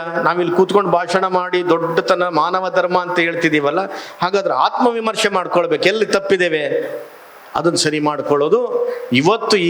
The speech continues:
ಕಾರ್ಯಕ್ರಮಕ್ಕೆ ನಿಜವಾದ ಶೋಭೆ ತರ್ತದೆ. ಎಪ್ಪತ್ತೇಳು ದಿವಸ ಈ ಪ್ರವಾದಿಗಳ ಸಂದೇಶವನ್ನ ಸಾರ್ಥ ಜನರನ್ನ ಎಚ್ಚೆತ್ತಿಸ್ತಾ, ಎಚ್ಚೆತ್ತಿಸ್ತಾ ಒಂದು ಸಂಘಟನೆ ಕೆಲಸ ಮಾಡ್ತದೆ ಅಂತಂದ್ರೆ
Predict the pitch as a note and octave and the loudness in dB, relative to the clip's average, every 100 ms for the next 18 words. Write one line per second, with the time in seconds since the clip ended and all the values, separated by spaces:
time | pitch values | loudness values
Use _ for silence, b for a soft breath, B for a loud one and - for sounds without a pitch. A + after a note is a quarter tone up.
0 | E3 D3 D#3 D#3+ D#3 D#3+ D3+ C#3+ C3+ C3 | 0 0 0 -2 0 0 2 0 0 0
1 | B2+ C#3+ D3 D3 - D3+ D3 C3+ B2+ - | 2 0 0 0 2 2 2 0 0 0
2 | G#2+ F2+ - - - - - - - B | -2 -4 -6 -16 -20 -20 -20 -20 -20 B
3 | B - D3 - G3 F#3+ - F3 F3+ F3 | B -4 -4 0 0 0 2 2 2 2
4 | E3 E3 F#3+ D#3+ - - - - - - | 2 2 2 0 0 -2 -2 -6 -12 -16
5 | - - - D#3 F#3+ G3 F3+ D3+ G2+ - | -20 -10 0 2 2 0 -2 -2 -4 -10
6 | - - - - - - - - - - | -16 -20 -20 -20 -20 -20 -20 -20 -20 -8
7 | - D#3 E3+ F#3 F#3 F3 E3+ D3 B2+ - | -2 0 0 0 0 2 2 0 -2 -2
8 | - D#3 E3+ F#3+ F3+ F3+ F3 E3+ D3 E3 | 0 0 2 0 0 0 0 0 2 0
9 | E3+ E3+ C3+ G2+ - - B B - A2+ | 0 0 0 0 -4 -10 B B -18 -2
10 | C#3 F3 F#3 F#3 F3 D#3+ D3+ D3+ G#3+ G#3+ | 0 0 -2 -2 -2 -2 -2 0 0 0
11 | G#3+ G#3+ - - F3+ D#3 D#3 - G#3+ G#3+ | -2 0 0 2 2 0 0 0 2 2
12 | G3+ - E3 A2+ - - - - - - | 2 2 0 0 -4 -4 -8 -14 -18 -20
13 | - - D3 E3 D#3+ - D#3+ F#3+ - F#3 | -20 -2 0 2 0 0 0 -2 0 0
14 | E3 D#3+ D#3+ F#3 F3 E3 D#3+ D#3+ D3 D#3 | 0 0 2 0 -2 0 0 0 0 0
15 | C#3+ A#2+ | 2 0